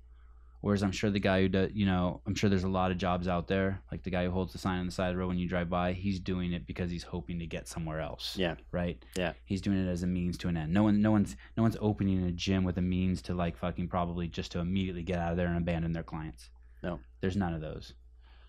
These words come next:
Speaker 1: Yeah.
Speaker 2: One of the biggest questions we ask people at intake is, "If you won the lottery tomorrow, what would you do the day after?" And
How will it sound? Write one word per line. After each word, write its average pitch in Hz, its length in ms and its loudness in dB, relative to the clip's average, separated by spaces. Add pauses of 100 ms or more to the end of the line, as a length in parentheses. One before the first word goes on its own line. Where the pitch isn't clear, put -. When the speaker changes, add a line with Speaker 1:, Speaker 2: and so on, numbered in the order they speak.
(840)
Speaker 1:
Yeah. 92 240 0 (560)
Speaker 2:
One 117 200 4
of 139 60 6
the 123 80 8
biggest 104 380 4
questions 95 420 0
we 87 120 0
ask 87 220 2
people 90 240 -2
at 82 80 2
intake 85 440 -2
is, 82 520 0 (240)
"If 95 260 0
you 104 380 4
won 101 220 4
the 95 80 4
lottery 90 340 2
tomorrow, 82 520 -4 (360)
what 98 200 0
would 85 140 -6
you 87 100 -6
do 82 260 -6 (260)
the 95 80 -4
day 85 160 0
after?" 78 440 -6 (300)
And 87 380 -4